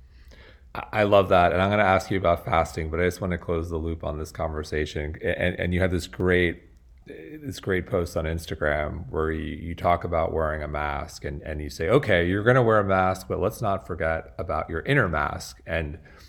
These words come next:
you gotta read the post, but essentially you're referencing our immune system and going back to some of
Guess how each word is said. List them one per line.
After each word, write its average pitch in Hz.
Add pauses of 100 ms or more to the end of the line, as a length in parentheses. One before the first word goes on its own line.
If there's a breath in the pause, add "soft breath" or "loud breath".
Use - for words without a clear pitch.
(220 loud breath)
you 107
gotta 101
read 98
the 90
post, 95
but -
essentially 87
you're 85
referencing 82
our 90
immune 135
system 80
and 80
going 95
back 90
to 87
some 90
of 82